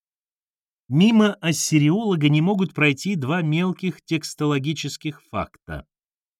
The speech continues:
Во-первых, в стихотворении и в комментарии Детту Культипалешары назван Моттакельнуску, в то время как у Масперо и Рогозиной он Моттакелнуску.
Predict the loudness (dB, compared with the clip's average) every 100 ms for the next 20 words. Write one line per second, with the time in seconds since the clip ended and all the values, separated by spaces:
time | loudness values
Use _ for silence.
0 | _ _ _ _ _ _ -2 0 2 0
1 | -2 -4 -4 -2 0 0 2 0 0 0
2 | 0 0 0 2 0 0 -2 -2 -4 -4
3 | -4 -2 -2 -2 -4 0 0 0 -2 -2
4 | -2 -2 -2 0 2 0 0 -2 -2 -6
5 | _ _ _ -2 -2 -2 -2 -4 -2 -2
6 | 2 4 4 2 -2 -12 -16 -16 _ _
7 | -6 -2 2 2 0 -4 -6 -8 -4 -2
8 | -2 -4 -2 2 2 0 -2 -4 -2 -2
9 | -4 -2 -2 -2 -4 -6 -4 -2 -4 _
10 | _ -6 2 4 4 0 _ -2 -2 0
11 | 2 2 2 0 -2 -8 -16 -18